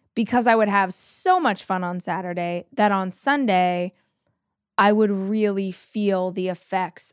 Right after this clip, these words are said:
of all the things. 'Cause if you're eating really clean during the week and then on Saturday you go to town, you don't feel good on Sunday morning. Your stomach hurts, you feel bloated. I would immediately break out.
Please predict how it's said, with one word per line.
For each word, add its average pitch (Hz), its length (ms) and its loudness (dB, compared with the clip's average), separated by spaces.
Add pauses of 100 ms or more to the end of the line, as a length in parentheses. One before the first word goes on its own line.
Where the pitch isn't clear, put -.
of 190 160 -2 (120)
all 190 180 2
the 180 120 -8
things. 170 380 -8
'Cause 285 200 -2
if 302 100 -2
you're 302 220 0
eating 277 560 0
really 214 340 0
clean 190 380 -6
during 185 260 -4
the 180 80 -4
week 175 420 -8 (460)
and 220 220 4
then 202 420 0 (200)
on 196 180 0
Saturday 190 520 0
you 180 320 -8 (100)
go 202 260 -4
to 180 160 -8
town, 196 560 -4 (880)
you 214 180 2
don't 269 260 4
feel 220 360 -2
good 165 260 -8
on 147 180 -10
Sunday 170 300 -6
morning. - 320 -10
Your 202 80 -2
stomach 202 460 -2
hurts, 190 480 0
you 185 40 -10
feel 180 160 -6
bloated. 185 800 -2 (120)
I 190 100 0
would 190 140 -2
immediately 196 640 -2
break 185 340 -6
out. 175 480 -2